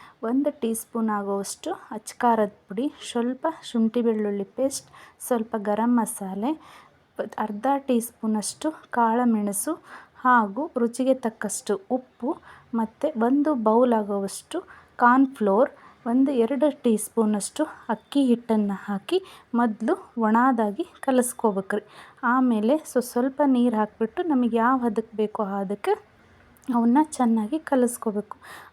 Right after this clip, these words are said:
ಆಮೇಲೆ ಒಲೆ ಮೇಲೆ ಸ್ವಲ್ಪ ಬ-, ಎಣ್ಣೆ ಹಾಕಿ ಕಾಯಕ್ಕಿಟ್ಬಿಟ್ಟು ಎಣ್ಣೆ ಕಾದಾದ್ಮೇಲೆ ಅದಕ್ಕೆ ಬಿಡಿ ಬಿಡಿಯಾಗಿ ಒಂದೊಂದೇ ಫ್ಲವರ್ನ ಬಿಡ್ತಾ ಹೋಗ್ಬೇಕ್ರಿ. ಅದನ್ನ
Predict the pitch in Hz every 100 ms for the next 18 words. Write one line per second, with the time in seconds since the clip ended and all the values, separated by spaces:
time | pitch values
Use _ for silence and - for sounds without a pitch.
0 | 220 233 269 247 214 262 330 233 254 262
1 | 233 220 269 - - 233 247 247 294 -
2 | - 233 233 233 233 269 262 214 208 -
3 | 339 - - - - - 240 240 269 269
4 | 233 - 220 214 302 240 254 277 269 226
5 | 220 208 214 202 208 233 370 - - -
6 | 247 240 247 320 240 233 254 233 247 254
7 | 254 294 247 214 214 247 247 262 262 226
8 | 214 208 226 320 - - - - 226 220
9 | - 254 285 269 240 208 - - - -
10 | 233 220 220